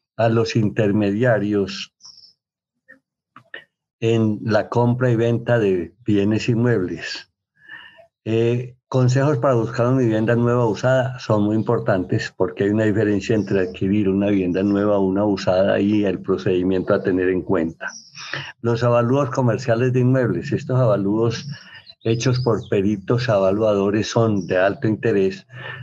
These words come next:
tanto para la banca como para seguros, para las empresas, como para negocios particulares.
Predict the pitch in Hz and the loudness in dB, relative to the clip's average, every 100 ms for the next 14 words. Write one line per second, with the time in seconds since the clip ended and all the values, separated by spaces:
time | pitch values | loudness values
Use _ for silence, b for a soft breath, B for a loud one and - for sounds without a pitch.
0 | B - 110 110 113 - 101 98 90 92 | B -2 0 0 -2 0 0 2 2 2
1 | 104 104 104 - 101 90 92 90 90 87 | 0 0 -4 -2 -4 -2 -2 0 0 0
2 | 104 107 - 101 92 92 90 95 - 120 | 0 0 -2 0 0 0 0 -2 0 0
3 | 123 120 - - 101 101 95 110 101 104 | 2 0 -2 -2 0 0 0 0 0 0
4 | 98 90 101 - 123 127 110 98 95 113 | 0 0 -2 -2 -4 -2 -2 -2 -6 -2
5 | 104 113 113 - | 0 2 0 -6